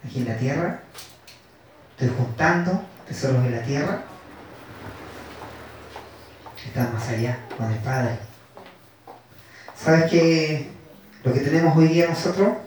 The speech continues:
cuando yo escribía sobre la palabra, nosotros lo que tenemos hoy día es un gran tesoro,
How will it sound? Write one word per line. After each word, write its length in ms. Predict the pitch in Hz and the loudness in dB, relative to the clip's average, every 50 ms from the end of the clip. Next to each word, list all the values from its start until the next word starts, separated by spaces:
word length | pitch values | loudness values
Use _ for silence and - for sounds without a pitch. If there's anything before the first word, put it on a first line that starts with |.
| - - - - - - - - - - - | -18 -20 -20 -20 -20 -20 -20 -20 -20 -12 -8
cuando 180 | 127 120 120 123 | -4 0 4 4
yo 100 | 135 139 | 4 4
escribía 840 | - - 139 135 139 139 143 147 139 139 139 135 123 117 - - - - - - - - - - - - - - - - - - - - - - - - - - - - - - - | 4 2 2 2 2 2 2 2 2 4 2 2 2 0 -4 -8 -14 -18 -20 -20 -20 -18 -18 -18 -18 -18 -20 -20 -20 -20 -20 -18 -18 -18 -16 -18 -18 -18 -18 -20 -20 -18 -16 -6 -2
sobre 220 | 120 120 120 117 | 2 2 4 4
la 100 | 117 120 | 2 2
palabra, 480 | 127 127 127 135 151 160 180 196 - - - - - - - - - - - - - - - - - - - - - - - - - - - - - - - - - - - - - - - - - - - - | 4 4 4 6 6 6 4 4 2 0 -6 -12 -16 -18 -16 -14 -14 -14 -14 -16 -16 -18 -20 -20 -20 -20 -20 -20 -20 -20 -20 -20 -20 -20 -20 -20 -20 -20 -20 -20 -20 -20 -20 -20 -20 -20 -20 -20 -20 -20 -10 -6
nosotros 320 | 131 113 - - 160 160 160 | -6 -4 0 4 6 8 8
lo 100 | 160 160 | 8 6
que 160 | 160 151 151 | 4 2 2
tenemos 300 | 147 156 151 135 117 143 | 0 0 0 0 0 0
hoy 100 | 143 143 | 2 2
día 200 | 156 160 156 143 | 2 2 2 2
es 60 | 139 | 2
un 140 | 139 139 139 | 0 0 0
gran 220 | 143 143 143 - | 0 0 -2 -2
tesoro, 440 | - 131 - - 143 131 120 107 104 | -4 -4 -4 -2 -2 0 0 0 -2